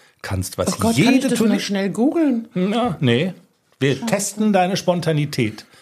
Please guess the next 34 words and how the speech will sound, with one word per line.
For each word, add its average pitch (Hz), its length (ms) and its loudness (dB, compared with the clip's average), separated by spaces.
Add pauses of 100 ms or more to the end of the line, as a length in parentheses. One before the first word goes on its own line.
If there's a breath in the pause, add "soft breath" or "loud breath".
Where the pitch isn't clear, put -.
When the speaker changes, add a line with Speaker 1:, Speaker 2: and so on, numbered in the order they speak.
(360 loud breath)
Speaker 1:
Und 110 100 -2
wir 117 80 2
fangen 160 220 2
natürlich 160 420 2
wie 160 80 0
immer 139 240 0
an 151 140 0
mit 143 180 0
A 131 80 2
C 123 160 -2
D 143 160 0
C 147 180 -2
und 127 140 -4
Klecks. - 420 0
Und 135 320 0 (440 loud breath)
ich 123 120 -4
glaub, 127 380 0
das 120 180 -2
ist 143 160 -4
ja 120 100 2
auch 117 200 -4
was, - 240 -2
was - 280 -2
unsere 104 360 -2
Hörerinnen 117 480 0
und 107 180 -8
Hörer 113 240 4
sehr 101 160 0
schätzen, 147 420 0
dass 120 200 0
man 107 160 -2
so 110 80 -4
ein 110 80 -6
bisschen 104 500 -4